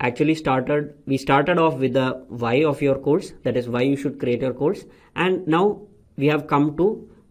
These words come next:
what you should be teaching based on market research. In the next section, let's see how to take your course topic and turn it into your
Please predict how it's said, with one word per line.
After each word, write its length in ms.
what 340
you 80
should 220
be 260
teaching 420
based 280
on 280
market 400
research. 380
In 80
the 100
next 200
section, 440
let's 220
see 120
how 200
to 180
take 240
your 140
course 340
topic 400
and 300
turn 180
it 140
into 200
your 300